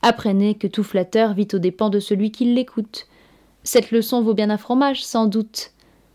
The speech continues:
Le corbeau, honteux et confus, jura, mais un peu tard, qu'on ne l'y prendrait plus.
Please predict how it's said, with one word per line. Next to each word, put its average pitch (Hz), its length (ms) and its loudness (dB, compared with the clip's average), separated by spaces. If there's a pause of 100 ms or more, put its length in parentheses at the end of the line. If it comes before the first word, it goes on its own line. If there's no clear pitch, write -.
(440)
Le 233 120 4
corbeau, 202 420 2
honteux 202 320 0
et 226 100 2
confus, 202 520 -4 (160)
jura, 190 480 0 (240)
mais 208 160 4
un 240 100 2
peu 226 140 2
tard, 190 420 -6 (140)
qu'on 226 100 2
ne 220 100 6
l'y 233 140 2
prendrait 214 380 0
plus. - 260 -10